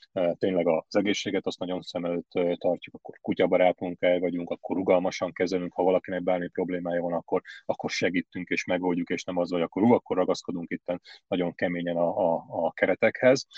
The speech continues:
Van egy H R-ünk, ami bővül, és nekik ez az egyik szempont, hogy minél jobb legyen a, a mini C R M-ben a kollegiális elégedettség. Erre például minden héten van nekünk egy employee satisfaction, ö, felmérésünk, amire ezt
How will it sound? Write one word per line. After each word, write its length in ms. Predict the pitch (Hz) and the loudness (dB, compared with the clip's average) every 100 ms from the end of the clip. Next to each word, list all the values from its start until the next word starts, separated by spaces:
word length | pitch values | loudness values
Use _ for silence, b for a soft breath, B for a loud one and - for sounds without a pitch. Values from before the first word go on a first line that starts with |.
| B B B | B B B
Van 220 | 107 110 | 6 6
egy 160 | 101 - | 6 2
H 280 | 101 98 107 | 2 4 4
R-ünk, 260 | 113 110 | 4 2
ami 280 | 98 92 92 | 0 0 -4
bővül, 400 | 95 98 98 98 | -2 0 0 0
és 160 | 95 - | 0 -2
nekik 440 | 92 - 92 - _ _ | -4 -4 -8 -10 _ _
ez 160 | - 104 | -8 -4
az 80 | 90 | -2
egyik 200 | 95 92 | -4 -4
szempont, 540 | - 98 87 92 92 | -2 -2 -2 -4 -4
hogy 320 | - 92 92 - B B | 0 2 2 -4 B B
minél 420 | 127 113 107 104 | 0 2 2 2
jobb 340 | 101 123 95 85 b b _ | 4 4 4 -2 b b _
legyen 460 | 101 92 92 90 - - | 2 2 0 -2 -6 -4
a, 100 | 92 90 90 | 0 2 2
a 380 | 87 - 92 - | 2 -2 -2 -2
mini 220 | 101 92 | -2 -4
C 240 | 85 - 87 | -4 -2 0
R 100 | 85 | 0
M-ben 200 | 87 87 | -2 -4
a 180 | 87 - | -4 -4
kollegiális 680 | - 90 85 87 85 85 - | -2 0 0 -2 -2 -4 -4
elégedettség. 760 | 95 92 98 101 - 117 110 | -4 -2 -4 -4 -4 -2 0
Erre 160 | 98 92 | 0 -2
például 240 | 98 92 | -4 -6
minden 280 | 95 90 90 | -4 -4 -4
héten 400 | 95 95 - 90 | -4 -4 -4 -2
van 180 | 87 87 | -2 -4
nekünk 360 | 87 - 87 | -8 -12 -8
egy 120 | 87 87 | -6 -4
employee 360 | 87 - 85 | -4 -4 -4
satisfaction, 760 | - 85 - - 87 - 92 87 B B - | -6 -10 -10 -8 -8 -8 -10 -10 B B -6
ö, 120 | 90 | -4
felmérésünk, 920 | 82 - 92 90 90 92 98 - 113 123 | -2 2 2 2 2 2 0 -2 -2 0
amire 280 | 92 92 92 | 0 0 -2
ezt 260 | - - | -2 -8